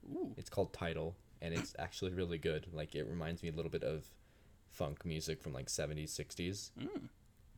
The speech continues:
Speaker 2: And it's, it's really, really good.
Speaker 1: Yeah, that's what All About That Bass sounded like to me with that breakdown. It sounded very, like, funky. Um, I just
Speaker 2: Mm-hmm.
Speaker 1: chalked that up to popular music just being extra funky these days, but no, I'm glad that's, uh, more throwback than anything else.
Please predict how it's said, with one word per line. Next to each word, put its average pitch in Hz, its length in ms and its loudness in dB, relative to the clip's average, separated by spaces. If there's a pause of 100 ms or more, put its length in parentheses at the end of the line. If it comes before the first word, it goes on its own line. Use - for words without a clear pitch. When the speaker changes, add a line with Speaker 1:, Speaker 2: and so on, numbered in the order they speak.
(160)
Speaker 2:
And 82 120 0
it's, 80 160 -4
it's - 220 -4
really, 78 260 -2
really 80 220 0
good. - 180 2
Speaker 1:
Yeah, 196 80 8
that's 180 200 4
what 302 120 2
All 160 160 2
About 139 200 4
That 123 120 0
Bass 123 180 6
sounded 120 280 2
like 110 160 0
to - 100 -2
me 117 140 4
with 110 100 0
that 104 160 0
breakdown. 107 480 0
It 92 60 -4
sounded 110 340 -2
very, 113 320 0
like, 107 160 -4
funky. 139 600 0 (480)
Um, 113 300 4
I 120 80 4
just 104 160 4
Speaker 2:
Mm-hmm. 95 60 2
Speaker 1:
chalked 123 180 6
that 120 100 8
up 117 80 0
to 117 80 -2
popular 117 380 2
music 113 340 4
just - 200 -2 (220)
being 117 420 6 (260)
extra 120 260 6
funky 110 320 4
these 131 220 10
days, 143 300 10
but 117 220 4
no, 127 140 8
I'm 127 140 10
glad 127 220 8
that's, 120 260 6
uh, 107 180 2 (320)
more 131 160 12
throwback 120 440 8
than 107 100 0
anything 107 280 -2
else. 110 220 -2